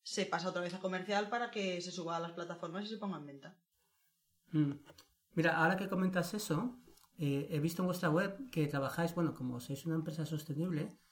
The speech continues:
Speaker 2: trabajáis la fabricación, eh, de proximidad, ¿verdad?
Speaker 1: Sí.
Speaker 2: Esto, eh, ¿crees que dificulta un poco las compras para ti o, o, o no? ¿Cómo lo ves?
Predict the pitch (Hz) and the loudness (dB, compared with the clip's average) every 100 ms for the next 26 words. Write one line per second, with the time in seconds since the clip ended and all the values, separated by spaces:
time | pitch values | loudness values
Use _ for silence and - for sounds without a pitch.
0 | _ _ _ _ _ - - 143 139 160 | _ _ _ _ _ -8 2 4 6 4
1 | 180 190 180 151 143 135 165 180 - 160 | 6 4 6 4 4 2 2 0 -4 -8
2 | 143 135 131 - 123 139 143 120 131 240 | -4 -2 -2 0 2 4 4 4 2 2
3 | - - _ - - - - - - 185 | -2 -16 _ -18 -18 -18 -20 -14 -6 -6
4 | 170 170 _ _ _ _ _ _ - 156 | -6 -12 _ _ _ _ _ _ 2 4
5 | - 247 262 - - _ _ _ - 170 | 8 6 6 0 -16 _ _ _ 4 8
6 | 165 160 165 - _ _ _ - - - | 8 6 2 -12 _ _ _ -20 -20 -20
7 | - 170 202 220 208 185 160 170 180 180 | 2 6 6 4 2 2 2 4 4 6
8 | 165 151 170 160 143 - 165 175 269 302 | 6 6 4 4 2 2 2 4 2 2
9 | - - 147 139 214 247 175 170 160 151 | -4 0 0 2 2 2 2 2 2 2
10 | - - 147 139 117 98 - 147 151 123 | -2 -8 0 2 2 0 0 4 4 2
11 | 110 - | 0 -8